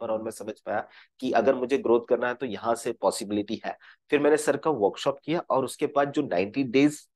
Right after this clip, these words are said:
लाइफ ट्रांसफॉर्मेशन का जो प्रोग्राम है सर का, that is really एक लाइफ ट्रांसफॉर्म होता है। वहां से ही मेरे लाइफ का एक जे कर्व आया है, मैं अपना कम्युनिटी बिल्ड कर पाया हूँ all over India। साथ ही साथ माइनस जहां मैं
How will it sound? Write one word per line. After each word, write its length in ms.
लाइफ 300
ट्रांसफॉर्मेशन 680
का 60
जो 180
प्रोग्राम 420
है 80
सर 200
का, 200
that 180
is 140
really 380
एक 160
लाइफ 240
ट्रांसफॉर्म 400
होता 300
है। 60
वहां 160
से 160
ही 160
मेरे 180
लाइफ 340
का 80
एक 120
जे 200
कर्व 280
आया 180
है, 200
मैं 180
अपना 320
कम्युनिटी 500
बिल्ड 380
कर 160
पाया 240
हूँ 280
all 220
over 160
India। 420
साथ 340
ही 60
साथ 360
माइनस 500
जहां 260
मैं 120